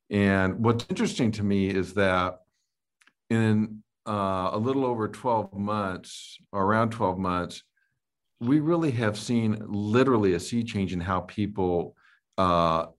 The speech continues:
interact with and feel comfortable with virtual kind of meetings and, uh, engagement. And I think that's a positive development because it, it, it allows organizations to be, I think,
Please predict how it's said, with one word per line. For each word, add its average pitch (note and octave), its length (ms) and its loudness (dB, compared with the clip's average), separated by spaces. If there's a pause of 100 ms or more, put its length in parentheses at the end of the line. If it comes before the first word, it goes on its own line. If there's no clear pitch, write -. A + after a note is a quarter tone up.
(180)
interact G#2 640 2
with G2+ 220 -2
and F2 120 -8
feel F#2+ 120 -4
comfortable F#2 500 -4
with D#2+ 180 -6
virtual E2+ 540 -2 (100)
kind F2 380 -2
of D2 260 -6 (460)
meetings A#2 600 2 (500)
and, F2+ 720 2 (120)
uh, D#2+ 520 0
engagement. G2+ 720 2 (640)
And G2+ 200 4
I B2 140 6
think A#2+ 220 2
that's F2 180 0
a - 40 -2
positive G2 680 0
development D#2+ 720 -4 (160)
because F#2+ 300 0
it, F#2 200 0
it, G2+ 220 2
it G2 100 2
allows G#2 640 2 (480)
organizations G#2+ 1040 2
to F2+ 120 -8
be, F#2+ 280 2 (140)
I C3+ 220 2
think, E2+ 480 -4